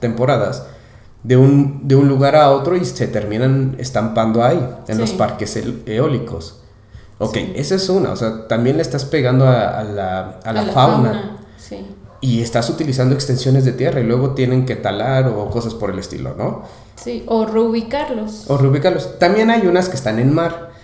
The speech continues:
Speaker 1: que unas que,
Speaker 2: Ah, sí.
Speaker 1: que tienen ahí en mar y todo. Pero bueno, ok, dices, lo menos, aún así, ¿sabes qué necesitas? No es energía constante, y esa energía la tienes que almacenar.
Speaker 2: Ujú.
Speaker 1: ¿Dónde la vamos a almacenar? Bancos de baterías.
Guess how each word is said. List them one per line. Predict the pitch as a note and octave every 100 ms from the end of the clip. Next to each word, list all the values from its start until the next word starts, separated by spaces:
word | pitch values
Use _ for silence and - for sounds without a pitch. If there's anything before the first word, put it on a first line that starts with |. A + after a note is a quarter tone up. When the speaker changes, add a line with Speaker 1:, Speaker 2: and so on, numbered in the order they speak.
| - - -
Speaker 1:
que | -
unas | C3 C3 C3
que, | A2 F#2+ A2+ -
Speaker 2:
Ah, |
sí. | - -
Speaker 1:
que | C3+
tienen | C#3 C#3 B2+
ahí | B2+ C#3 D#3+
en | C3+
mar | B2+ A#2
y |
todo. | A#2 A#2 -
Pero | F3+ G3
bueno, | E3+ C#3 - -
ok, | C3 B2+
dices, | B2 - - - - - -
lo | C#3+ D3+ E3
menos, | A3 B3+ C#4 F4+ - - - -
aún | - F#3 B3
así, | G3+ - G3 - - - - -
¿sabes | - B2 B2
qué | D3+
necesitas? | E3 E3 D3 D3+ D#3+ F#3 - - -
No | F3+ E3
es | F#3 G3+
energía | G3 C3 C#3 C3+
constante, | C#3 C3+ D3 D#3+ - F#2 - -
y | -
esa | B2+ E3
energía | D3 C3+ C3
la | B2
tienes | A2 A2+
que | B2+
almacenar. | B2+ B2 B2+ D#3 C3+ C3 -
Speaker 2:
Ujú. | A3+ -
Speaker 1:
¿Dónde | G3+ A3+ D#3+
la | A2+
vamos | G2 D#2+ -
a | D#2+
almacenar? | D#2+ E2 - - - - - -
Bancos | A#2+ C#3+ C#3 C3 B2+
de | A2+
baterías. | G2+ - E2+ - - - - -